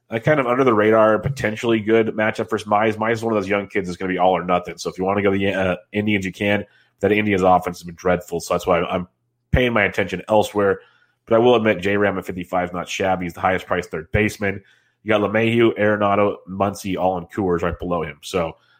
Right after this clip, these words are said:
I prefer LeMahieu. Like I keep saying, I prefer the Yankees, but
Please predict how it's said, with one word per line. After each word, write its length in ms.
I 80
prefer 280
LeMahieu. 560
Like 100
I 60
keep 200
saying, 180
I 40
prefer 280
the 100
Yankees, 400
but 220